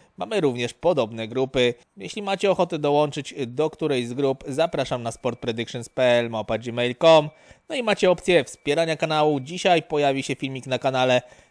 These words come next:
na weekend z różnych dyscyplinek, tak więc zapraszam oczywiście do wspierania kanału. Od pierwszej ligi, od poziomu pierwszej ligi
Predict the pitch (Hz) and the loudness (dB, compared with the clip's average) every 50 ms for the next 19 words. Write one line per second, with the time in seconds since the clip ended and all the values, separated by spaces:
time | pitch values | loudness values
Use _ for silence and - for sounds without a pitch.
0 | _ - 127 135 160 202 214 220 214 190 - 196 180 175 160 156 147 127 120 120 | _ -10 -4 -2 0 2 2 0 -2 -2 2 2 2 2 0 -2 -8 -8 -6 -4
1 | 120 120 147 160 175 175 180 160 156 160 147 - - 160 156 160 165 165 165 156 | 0 0 0 0 0 -2 -4 -4 -4 -6 -8 -8 -10 -10 -8 -6 -6 -4 -4 -4
2 | - - 160 147 139 143 147 139 127 - - - _ _ _ - - 123 131 151 | 0 0 0 0 2 0 -2 -2 -2 -8 -14 -20 _ _ _ -12 -8 -2 0 0
3 | 156 - 156 147 147 143 - 151 131 131 127 - 131 127 135 127 - 147 123 135 | 0 2 4 2 4 4 4 0 0 0 -4 -6 -6 -6 -6 -4 -4 -4 -2 -2
4 | 123 - - - 139 131 135 135 135 127 - 135 123 123 131 139 139 147 151 - | -4 -6 -2 -2 0 0 0 0 -2 -4 -2 -2 -2 2 2 4 4 4 2 0
5 | _ _ _ _ _ - 160 185 170 - - - 151 151 143 - - 147 131 123 | _ _ _ _ _ 2 2 2 2 0 -2 2 2 2 2 2 0 0 0 0
6 | 123 135 135 139 143 143 143 135 123 - - 123 113 143 147 151 143 - 147 127 | -2 -6 -6 -6 -4 -4 -4 -4 -4 -6 -6 -4 -2 -2 -2 -2 0 -2 -2 -2
7 | - - 131 120 131 135 139 143 147 | 0 -2 -4 -4 -4 -8 -6 -8 -8